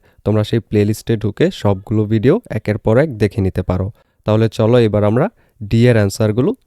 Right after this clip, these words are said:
দেখে নেই। এখানে দেখো কোয়েশ্চেন করেছে, "Arrange a debate on the motion man is known by his work, not by his looks।" অর্থাৎ মানুষ তার কাজের দ্বারা পরিচিত হয়,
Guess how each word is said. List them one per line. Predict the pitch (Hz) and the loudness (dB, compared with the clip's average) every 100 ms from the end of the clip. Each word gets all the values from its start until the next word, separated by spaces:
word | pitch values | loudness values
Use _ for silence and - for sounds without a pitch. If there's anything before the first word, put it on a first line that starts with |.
| _ - | _ -4
দেখে | 101 98 98 | -2 -2 -2
নেই। | 90 92 95 _ _ _ _ _ - | -2 -4 -6 _ _ _ _ _ -8
এখানে | 131 170 127 | 0 2 2
দেখো | 98 123 170 _ - | 0 -2 -4 _ -2
কোয়েশ্চেন | 113 - 135 | -2 0 -4
করেছে, | 120 104 98 - 143 240 _ - | -2 -2 -2 -2 -4 -4 _ 0
"Arrange | 131 165 208 - - | 4 4 2 -4 -6
a | 117 | -4
debate | 113 110 104 98 127 185 - _ _ - | 0 0 2 4 2 -2 -12 _ _ -2
on | 117 | 0
the | 110 104 | 2 2
motion | 120 135 113 107 170 - - | 2 2 2 2 0 -8 -4
man | 104 107 131 143 | 2 4 4 4
is | 113 107 101 | 2 -2 2
known | 110 139 160 | 4 4 4
by | 117 104 98 | 2 0 -2
his | 92 101 | -4 -4
work, | 92 92 113 - 117 | -2 0 -2 -2 -6
not | 104 98 | -4 -4
by | 92 95 98 | -2 -2 0
his | 135 208 - _ _ - 107 | -4 -6 -16 _ _ -10 -2
looks।" | 101 90 - - _ | 0 -2 -6 -20 _
অর্থাৎ | - 117 101 117 - _ _ _ - | -4 -2 -2 -2 -4 _ _ _ -2
মানুষ | 110 120 156 - | 2 2 0 0
তার | - 104 104 - | 0 0 0 -2
কাজের | 98 95 123 147 | -2 0 -2 0
দ্বারা | 139 117 120 | 2 2 0
পরিচিত | 110 101 101 107 123 | 0 -2 -2 -4 -2
হয়, | 104 92 - | -2 -2 -4